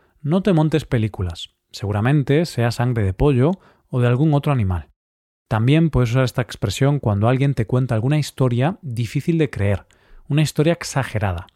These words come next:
La típica historia que te cuenta algún amigo en la que tu amigo hizo una gran hazaña, pero sabes que está exagerando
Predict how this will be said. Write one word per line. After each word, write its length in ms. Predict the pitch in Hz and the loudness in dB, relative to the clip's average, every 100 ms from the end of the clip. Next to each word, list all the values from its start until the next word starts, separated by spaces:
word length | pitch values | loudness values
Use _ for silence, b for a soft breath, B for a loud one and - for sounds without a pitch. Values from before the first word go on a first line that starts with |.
| _ - _ _ - | _ -20 _ _ -8
La 140 | 135 | -2
típica 260 | 180 - 170 | -2 2 2
historia 460 | - 151 147 151 | 4 2 4 2
que 100 | 135 | 0
te 100 | 113 | -2
cuenta 320 | 107 131 131 | 0 0 0
algún 240 | 110 113 135 | -2 -2 -2
amigo 480 | 123 131 117 151 - b b | 0 0 0 0 -2 b b
en 180 | - 113 | -2 0
la 100 | 113 | 0
que 140 | - 110 | -2 -2
tu 120 | 101 | 0
amigo 480 | 104 156 127 139 185 | 2 2 4 2 2
hizo 200 | 139 - | -2 2
una 160 | 147 127 | 2 2
gran 240 | 131 147 | 0 0
hazaña, 640 | 113 - 151 135 123 170 _ b b - | -2 -2 0 0 0 -2 _ b b -4
pero 280 | 185 214 | 0 0
sabes 500 | 175 - 151 147 156 | 0 0 2 2 0
que 180 | - - | -4 -6
está 260 | 117 - 135 | -6 -2 -6
exagerando 760 | - - 127 110 143 117 87 | -4 -6 -4 -2 -2 -2 -4